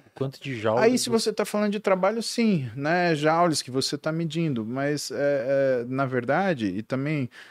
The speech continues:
Speaker 2: um pouquinho do que você vai provar hoje, né, é que esse aumento de carga, eu senti que a sua esposa, ela
Speaker 1: É,
Speaker 2: deu um,
Speaker 1: é, é.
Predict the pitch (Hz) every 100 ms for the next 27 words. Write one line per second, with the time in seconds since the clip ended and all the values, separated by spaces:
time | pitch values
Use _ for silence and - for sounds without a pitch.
0 | _ 117 131 - 175 175 - 170 151 147
1 | 143 127 131 127 107 87 90 87 - -
2 | 101 120 - - - - 110 123 - 139
3 | 131 127 107 - _ _ _ - 180 -
4 | - 156 143 143 196 220 165 127 127 -
5 | 143 160 170 117 95 - _ - - 117
6 | - 120 123 - 117 - 113 117 113 110
7 | 107 104 101 120 117 104 95 - 104 95